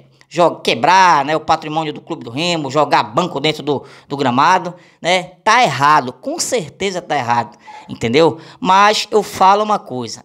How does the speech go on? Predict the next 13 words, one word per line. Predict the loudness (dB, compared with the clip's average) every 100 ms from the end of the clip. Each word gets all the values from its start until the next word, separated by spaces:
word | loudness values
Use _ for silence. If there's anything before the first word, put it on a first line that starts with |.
| _
isso, | -4 -4 -6 -10 -6
isso | -2 -2 -2 -6
é | -2 0 0
prejuízo | 0 0 0 -4 -2
sim, | -4 -2 -4 -6 -14 -20 -10
mas | 0 2 2 -2 -8
perto | -4 0 2 0 -6
do | -10
que | -8 -10 -10 -4
essas | -2 0 -2 -4
diretorias | -6 -4 0 2 2 0 0 0 2 2 4
já | 2
deram | 4 2 2 -2